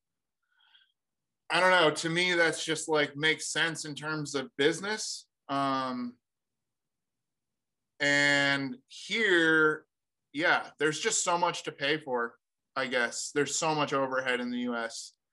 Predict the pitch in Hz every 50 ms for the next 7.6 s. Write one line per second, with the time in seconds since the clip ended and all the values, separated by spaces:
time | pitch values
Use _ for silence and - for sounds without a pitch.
0 | _ _ _ _ _ _ _ _ _ _ _ _ - 127 131 131 131 135 143 156
1 | 151 131 127 131 127 135 151 170 170 165 160 156 156 151 143 127 131 147 160 160
2 | - - 135 127 120 120 120 - - _ - 143 143 151 156 156 156 151 143 -
3 | - 147 143 139 135 135 - - 139 139 143 147 175 170 151 156 143 123 127 123
4 | 120 123 123 - - - 160 165 170 185 175 156 156 156 156 - 151 143 139 135
5 | 135 127 - - _ _ _ _ _ _ _ _ _ _ _ _ _ _ _ _
6 | _ _ _ _ _ _ _ 135 147 156 165 160 160 160 156 151 139 139 143 151
7 | 156 156 165 160 160 160 156 - - 139 135 135